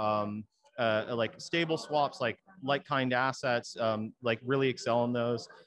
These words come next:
Um, as, and, um, our, um, uh, uh, val-, our, our, um, our, um, constant product pools, um,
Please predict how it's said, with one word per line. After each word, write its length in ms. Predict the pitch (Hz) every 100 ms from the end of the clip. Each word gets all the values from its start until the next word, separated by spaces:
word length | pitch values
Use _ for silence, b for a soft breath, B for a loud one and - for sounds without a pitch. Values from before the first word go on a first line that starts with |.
| B
Um, 280 | 123 127 123 -
as, 260 | 135 139 127 139
and, 380 | 127 127 127
um, 320 | 120 110 110 117 _ _ -
our, 280 | 120 117 110 120
um, 520 | 107 101 98 98 101 - _ - - _ _ _ _ - 139
uh, 180 | 117 - _ -
uh, 160 | 123 117 113
val-, 320 | 147 160 156
our, 280 | 139 131 123
our, 360 | 120 120 120 113
um, 480 | 110 107 104 110 - _ _ _ - - _ _ _ _ -
our, 360 | 131 131 127
um, 580 | 120 117 113 107 104 107 107 110 - _ -
constant 380 | 165 170 143 113
product 380 | 139 151 151
pools, 420 | - 156 156 156 - _ _ _
um, 560 | 123 123 117 113 110